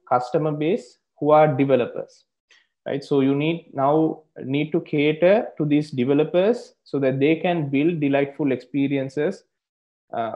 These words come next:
for your actual customers of the business. So if developers are your customers, then you have to think about how can you make, uh, your A P Is better, and how can you serve this new customer, uh, base,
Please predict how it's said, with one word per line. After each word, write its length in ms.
for 120
your 200
actual 440
customers 520
of 140
the 80
business. 560
So 480
if 160
developers 540
are 160
your 480
customers, 600
then 200
you 100
have 220
to 80
think 280
about 300
how 400
can 200
you 160
make, 420
uh, 240
your 360
A 160
P 240
Is 180
better, 500
and 140
how 160
can 200
you 100
serve 400
this 200
new 160
customer, 680
uh, 80
base, 520